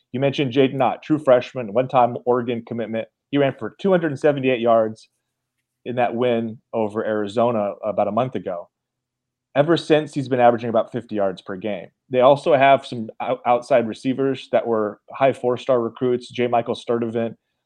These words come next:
uh, was, like, a top one fifty guy. He's the leads-, team's leading receiver. I don't know what's going on with Jeremiah Hunter. He didn't play against Washington.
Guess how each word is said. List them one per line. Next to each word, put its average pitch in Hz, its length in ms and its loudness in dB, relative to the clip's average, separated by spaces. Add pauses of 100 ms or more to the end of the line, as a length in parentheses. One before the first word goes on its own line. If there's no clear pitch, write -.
(260)
uh, 101 260 0
was, 104 120 -4
like, 98 80 -2
a 98 60 -6
top 117 220 4
one 107 120 -6
fifty 131 260 -4
guy. 120 220 4
He's 117 180 -4
the 113 100 -6
leads-, 110 360 -4 (240)
team's 117 240 -6
leading 107 180 -2
receiver. 117 420 -4
I 117 80 2
don't 143 200 4
know 123 140 0
what's 127 180 -2
going 131 240 0
on 135 80 0
with 131 80 -4
Jeremiah 131 400 2
Hunter. 131 260 -4
He 110 80 -2
didn't 120 220 -4
play 120 180 4
against 120 260 -2
Washington. 127 720 -2